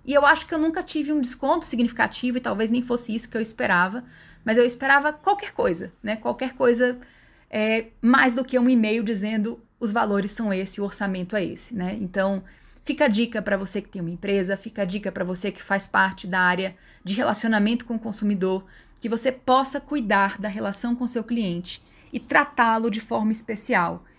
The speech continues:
e enxergar o que tem por trás, muitas vezes, de um pedido, que nem sempre é obter vantagem ou desconto ou gratuidade, inclusive em nenhum momento eu pensei nisso,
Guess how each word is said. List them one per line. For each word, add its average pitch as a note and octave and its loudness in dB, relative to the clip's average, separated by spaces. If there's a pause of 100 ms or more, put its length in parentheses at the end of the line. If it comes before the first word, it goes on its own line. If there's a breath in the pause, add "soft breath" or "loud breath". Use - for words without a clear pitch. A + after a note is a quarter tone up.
(140 soft breath)
e A#3 4
enxergar C4 4
o D#4+ 0
que D#4 -4
tem B3+ -2
por B3 -8
trás, F#3 -4
muitas A3 -4
vezes, F#3 -4
de F#3 0
um A#3+ 6
pedido, A3 -2 (480 soft breath)
que C#4 2
nem E4+ 4
sempre C#4 0
é A#3 2
obter A3+ 0
vantagem A3 2
ou G3+ -4
desconto A#3 -2
ou G#3 -2
gratuidade, A3 2
inclusive G3+ -8
em A3 0
nenhum A3 2
momento G#3+ -2
eu A3 -4
pensei A#3 -2
nisso, G3 0